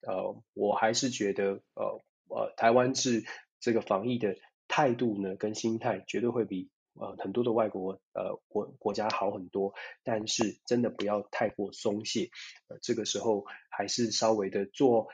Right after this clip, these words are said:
如同孔医师说的，我也要引用一下，做最坏的，呃，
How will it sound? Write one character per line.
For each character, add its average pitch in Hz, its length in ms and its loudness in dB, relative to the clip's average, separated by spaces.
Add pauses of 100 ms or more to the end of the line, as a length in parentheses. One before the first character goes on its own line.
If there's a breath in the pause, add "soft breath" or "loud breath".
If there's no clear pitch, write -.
(420 loud breath)
如 131 140 4
同 147 140 6
孔 117 200 2
医 139 120 8
师 135 180 6
说 123 220 8
的， 107 80 8
我 110 80 6
也 110 40 6
要 113 80 8
引 101 200 -2
用 107 240 4
一 - 20 -2
下， 98 240 0 (240 loud breath)
做 135 140 4
最 139 260 6
坏 135 320 6
的， 98 240 0 (240 loud breath)
呃， 95 260 2